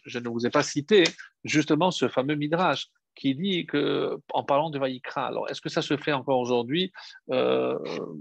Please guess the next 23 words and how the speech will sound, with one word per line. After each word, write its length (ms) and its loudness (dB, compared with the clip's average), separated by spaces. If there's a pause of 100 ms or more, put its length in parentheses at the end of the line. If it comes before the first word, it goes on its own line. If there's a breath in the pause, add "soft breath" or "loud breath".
(180)
je 140 -2
ne 40 -2
sais 100 -2
pas 120 4
si 240 -4
c'est 340 -8
les 80 2
Chassidim, 560 0
peut-être 300 0
ça 80 -2
se 140 -2
fait, 180 2
mais 100 0
en 60 -4
tout 100 -6
cas 160 4
non. 220 -2 (340 loud breath)
C'est 140 2
le 100 2
midrash 300 0
Tanhuma 400 -4
qui 160 -8
dit, 280 -4